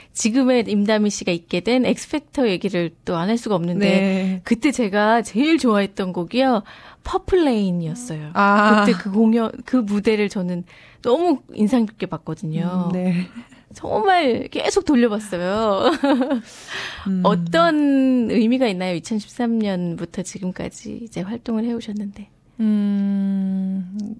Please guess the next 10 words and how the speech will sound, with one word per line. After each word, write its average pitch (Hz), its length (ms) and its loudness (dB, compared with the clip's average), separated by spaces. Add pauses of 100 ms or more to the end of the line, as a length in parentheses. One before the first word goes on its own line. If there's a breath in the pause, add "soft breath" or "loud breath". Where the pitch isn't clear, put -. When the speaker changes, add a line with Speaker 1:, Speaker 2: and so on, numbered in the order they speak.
(140)
Speaker 2:
엑스팩터 254 1160 0
오디션 220 540 2
제가 185 260 -2
이제 170 180 -8
이천십삼 208 540 -4
년에 208 200 4
했는데요. 208 460 0
Speaker 1:
네. 196 420 -6
Speaker 2:
나갔을 208 480 -4
때는 202 640 0